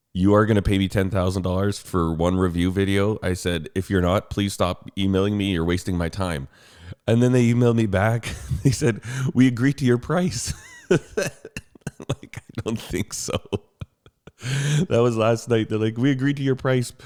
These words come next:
Please let us know where to send the product to." And I'm like, "Okay, they're, I think they're just yanking me along, but I'm gonna tell them that I,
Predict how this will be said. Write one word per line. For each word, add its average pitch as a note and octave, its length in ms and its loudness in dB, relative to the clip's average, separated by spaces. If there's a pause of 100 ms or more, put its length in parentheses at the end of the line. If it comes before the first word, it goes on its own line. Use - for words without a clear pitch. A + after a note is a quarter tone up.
(280)
Please C3+ 280 4
let C3 140 4
us B2+ 140 2
know B2 140 4
where B2 160 4
to B2 80 2
send B2 240 2
the A2+ 60 0
product A#2+ 380 0
to." B2+ 100 0
And A#2 100 0
I'm A2 80 0
like, G2+ 280 0 (760)
"Okay, G2+ 300 4
they're, A2 200 2
I G2+ 80 -4
think B2+ 200 0
they're A2+ 80 2
just F#2 240 -2
yanking G2 300 -2
me F#2 100 0
along, F#2 340 0
but F2+ 120 -2
I'm G#2+ 100 2
gonna F2 140 0
tell A2 260 0
them F2+ 140 0
that E2+ 120 0
I, F2+ 300 0